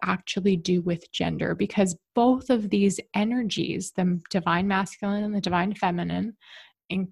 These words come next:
and also the wounded masculine and feminine, they reside in each and every person. We can't get rid of them. We're not, we can't neutralize them. They reside in every single one of us.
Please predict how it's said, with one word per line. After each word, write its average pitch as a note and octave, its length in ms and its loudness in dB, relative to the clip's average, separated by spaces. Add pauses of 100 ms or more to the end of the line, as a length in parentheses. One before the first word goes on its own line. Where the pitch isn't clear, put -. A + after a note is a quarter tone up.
(120)
and F#3 260 0
also F3+ 300 2
the G3+ 140 4
wounded G#3 520 2 (400)
masculine F#3 600 0
and F#3 120 -2
feminine, F3+ 400 0
they F#3 140 0
reside A3+ 560 4
in G3+ 220 2
each G#3 240 0
and G3+ 100 4
every F#3 180 2
person. - 640 -6 (1700)
We G3 60 0
can't A3+ 280 2
get F3+ 140 6
rid G3+ 200 8
of G3+ 80 6
them. G3 500 6
We're F3+ 160 4
not, F3+ 260 6
we F3+ 80 0
can't E3 340 -2
neutralize F#3+ 680 4
them. F3 400 2 (1000)
They G3 340 8
reside G#3+ 720 6
in F3 200 0
every F#3 320 4
single F3+ 380 2
one F#3+ 160 4
of F3 140 -2
us. - 440 -2